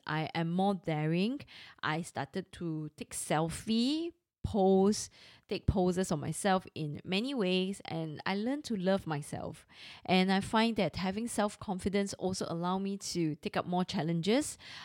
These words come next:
I am no longer afraid to talk to strangers. I can approach people easily,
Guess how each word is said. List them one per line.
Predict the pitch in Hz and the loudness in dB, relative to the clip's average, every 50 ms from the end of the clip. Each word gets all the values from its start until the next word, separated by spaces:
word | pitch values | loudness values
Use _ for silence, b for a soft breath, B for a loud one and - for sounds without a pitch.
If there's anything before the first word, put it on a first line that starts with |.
| B B | B B
I | B 160 170 165 165 160 165 165 160 151 127 - - _ - - _ _ - | B 2 4 4 4 4 2 2 2 0 -2 -4 -8 _ -20 -20 _ _ -4
am | - 175 170 165 | -2 0 2 4
no | 175 170 | 6 6
longer | 170 170 170 180 214 208 | 6 4 4 4 4 4
afraid | 175 147 - - 196 185 - - | 4 2 2 0 0 0 0 0
to | - 160 | -6 -8
talk | - - 180 - - | -4 -4 -4 -4 -4
to | - 165 | -4 -4
strangers. | 151 - - 196 208 214 214 214 208 208 202 202 196 202 202 196 - - | -4 -2 0 0 2 2 4 4 6 6 8 8 8 8 6 6 4 0
I | - 160 156 | -2 -4 -2
can | - 185 165 - - | -2 -4 -4 -2 -2
approach | - 185 - - - - - 254 269 220 - - - - B B B B B B - 202 196 | -4 -4 -4 -6 -8 -2 0 2 2 2 0 -2 -8 -10 B B B B B B -8 -8 -8
people | 190 - - 208 214 214 220 226 b b b b b b b b - | -6 -4 -2 0 0 0 0 -2 b b b b b b b b 0
easily, | 202 208 214 185 202 208 208 233 277 | 2 4 4 4 2 0 0 0 -2